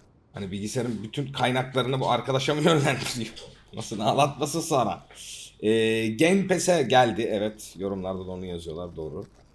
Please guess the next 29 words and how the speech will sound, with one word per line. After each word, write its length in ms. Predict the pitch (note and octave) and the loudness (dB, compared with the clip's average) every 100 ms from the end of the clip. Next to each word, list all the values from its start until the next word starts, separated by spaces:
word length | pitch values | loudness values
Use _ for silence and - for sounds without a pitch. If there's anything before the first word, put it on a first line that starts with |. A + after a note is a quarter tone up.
| _ - - - | _ -20 -20 -4
Game 160 | F#2 F#2+ | -2 0
Pass'e 240 | G#2+ A#2 | -2 0
de 80 | G2+ | 0
geldi 320 | G2 G2 F#2+ | 2 2 0
bu 100 | F2 | 0
arkadaş. 380 | D#2+ E2 F2+ - | -2 -4 -8 -6
Geçen 280 | F2 A2 F#2+ | -8 -6 -6
baktık. 220 | G#2 C#3 | -6 -2
Hatta 300 | A#2+ - C#3 | -2 0 0
şey 240 | C3+ D#3+ | 2 0
bile 140 | B2 F2 | 2 0
var 120 | D#2 | -2
galiba. 300 | D2 D2 C#2+ | -6 -10 -8
O 120 | F2 E2 F#2 | -10 -6 -2
Bob 240 | B2 G#2+ | -2 -2
bile 160 | E2+ C2+ | -8 -8
var 140 | C#2 | -12
galiba 340 | - C#2 C2+ | -12 -14 -14
orada. 240 | C2 A1+ B1 - _ _ - - - - | -16 -16 -20 -20 _ _ -20 -20 -20 -4
Game 180 | D3+ G#3 | 0 2
Pass 140 | A3+ | 2
şu 140 | - | 4
anda 160 | G#3 D#3 | 4 2
teknik 240 | - E3+ | -2 0
olarak 200 | F#3 E3+ | 0 2
bende 240 | C#3 F#3 G#3+ | 0 -2 0
var 160 | C4+ | 0
da 240 | D#3+ F#2 - - - - - - _ _ _ _ _ _ - | 0 0 -2 -10 -20 -20 -20 -20 _ _ _ _ _ _ -16
yani, 200 | G2+ C#3 | -14 -12